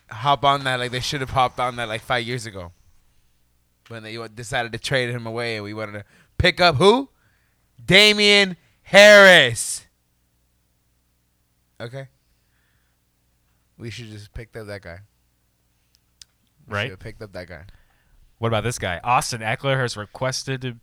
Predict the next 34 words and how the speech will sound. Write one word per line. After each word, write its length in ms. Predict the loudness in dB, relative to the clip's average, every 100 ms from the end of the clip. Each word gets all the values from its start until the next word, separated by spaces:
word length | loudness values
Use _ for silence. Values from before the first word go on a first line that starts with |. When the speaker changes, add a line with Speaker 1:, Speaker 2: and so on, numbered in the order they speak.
| _
Speaker 2:
be 120 | -14 -12
traded 460 | -8 -6 -6 -8
from 160 | -10 -10
the 60 |
Chargers. 800 | -4 -2 0 -2 -4 -8 -14 -20 _ -6
Speaker 1:
Yeah, 80 | -4
Speaker 2:
Or 40 |
at 60 | -2
Speaker 1:
'cause 80 |
Speaker 2:
the 60 | 0
Speaker 1:
they're 120 | 0
Speaker 2:
minimum, 240 | 2 2 2
he 80 |
wants 200 | 0 -2
a 40 | -4
Speaker 1:
garbage. 100 | -6
Speaker 2:
new 60 | -6
deal. 280 | -10 -14 -20 _ _ _ _ _ _ _ _ -16
Speaker 1:
They're 160 | -14
garbage. 600 | -10 -10 -10 -16 -20 -20 _ _ _ _ -16
He 120 | -10
wants 260 | -10 -10 -10
money 340 | -8 -8 -8
so 140 | -8 -10
he 100 | -10
can 100 | -10
retire 380 | -10 -2 0 0
next 280 | -2 -8 -12
year, 440 | -10 -8 -8 -10 _ _ _ _ _
or 280 | -10 -6 -6
he 100 | -6
wants 200 | -10 -14
to 60 | -14
get 400 | -10 -8 -8